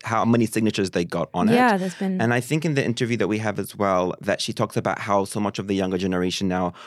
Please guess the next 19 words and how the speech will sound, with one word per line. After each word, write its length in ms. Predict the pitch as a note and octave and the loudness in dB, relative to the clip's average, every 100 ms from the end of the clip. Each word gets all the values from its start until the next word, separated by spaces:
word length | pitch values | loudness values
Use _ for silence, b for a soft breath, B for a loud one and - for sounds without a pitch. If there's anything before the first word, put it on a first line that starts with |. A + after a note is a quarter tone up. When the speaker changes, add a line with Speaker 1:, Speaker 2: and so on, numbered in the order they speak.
| B | B
Speaker 1:
are 100 | G2 | -2
much 260 | G2+ G#2 - | 0 0 0
more 100 | G2 | 0
aware 360 | - F2+ F2+ G2 | 0 2 2 2
of 100 | G#2 | 2
what's 160 | A2 | -2
happening 380 | - A#2 A#2 A2+ | -2 -2 0 0
in 60 | A2 | 0
the 100 | A2 | 2
Speaker 2:
Yeah. 60 | G#2 | 2
Speaker 1:
region. 380 | G#2+ A#2 C#3+ | 2 0 0
And 140 | - G#2+ | 0 -2
so 80 | G2+ | 0
they're 140 | G2 | 0
more 220 | G2 F2+ - | 2 0 0
active 460 | F#2+ G2 - A2 G#2 | -4 -4 0 0 2
and 100 | F#2 | 0
they're 60 | F#2 F#2 | 0 0
more 120 | F#2 | -2